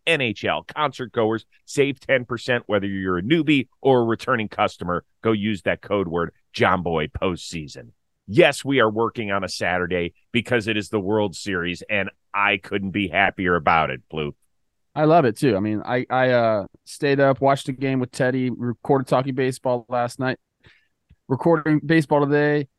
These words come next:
Speaker 2: right now. Then I got two more baseball games, uh, today and tomorrow, plus the World Series. A lot of stuff going on. I'm just a baseball nut.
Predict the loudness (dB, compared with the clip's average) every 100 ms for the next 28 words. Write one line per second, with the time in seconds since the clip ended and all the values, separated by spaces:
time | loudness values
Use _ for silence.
0 | -4 -2 0 0 0 0 0 -2 -4 -2
1 | 0 0 -2 -4 -2 -2 -2 -6 _ _
2 | -4 -2 0 -2 -6 -4 0 0 0 -4
3 | -4 -4 -2 2 4 4 2 -2 -4 -6
4 | -6 -2 -2 0 -2 -2 -4 -6 -6 -8
5 | -6 -4 -4 0 0 0 0 0 0 0
6 | 0 2 2 0 -4